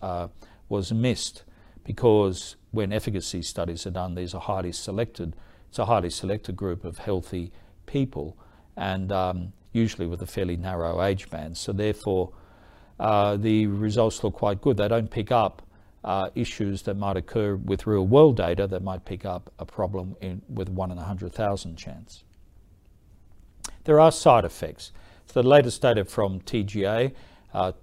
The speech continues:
showing, uh, two point one reporting rate per one thousand doses of some kind of adverse event. Most adverse events are with the Pfizer and AstraZeneca vaccines. That's not surprising, as we've used a lot more of them.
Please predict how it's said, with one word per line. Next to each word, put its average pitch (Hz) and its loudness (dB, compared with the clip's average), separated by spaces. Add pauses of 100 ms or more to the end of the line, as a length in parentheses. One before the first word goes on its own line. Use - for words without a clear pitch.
(220)
showing, 107 2 (500)
uh, 90 0
two 127 0
point 98 -4
one 107 0 (280)
reporting 101 0
rate 104 0
per 90 -2
one 98 -2
thousand 92 -4
doses 104 -4
of 92 -8
some 98 -4
kind 98 -4
of 87 -6
adverse 95 -6
event. 104 -6 (340)
Most 156 4
adverse 107 2
events 104 -4 (380)
are 101 2
with 101 -2
the 101 -2
Pfizer 104 -2
and 98 -4
AstraZeneca 110 -4
vaccines. 117 -4
That's - -10
not 101 -6
surprising, 104 -4
as 98 -10 (200)
we've 101 -4
used 107 0
a 107 -4
lot 95 0
more 117 4
of 107 2
them. 110 -4